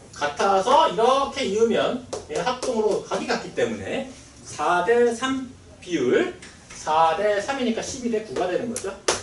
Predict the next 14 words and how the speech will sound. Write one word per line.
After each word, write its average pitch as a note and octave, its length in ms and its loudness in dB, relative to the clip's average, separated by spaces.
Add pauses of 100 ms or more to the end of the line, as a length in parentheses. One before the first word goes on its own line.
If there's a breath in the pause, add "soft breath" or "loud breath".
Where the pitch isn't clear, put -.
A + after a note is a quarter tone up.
이걸 C3+ 140 -10
쓰는 B2 240 -12
문제. A#3 520 -2 (440)
그죠? E4+ 120 -8 (2250)
육십삼 E4 340 2
번은 E4 240 6
이런 C#4 160 8
거죠. A#3 220 6
여기가 A3+ 320 4
오고 A3+ 340 4
여기가 G#3 220 4
칠이고 C#4 340 0
여기가 F#3 220 2
팔인 - 500 0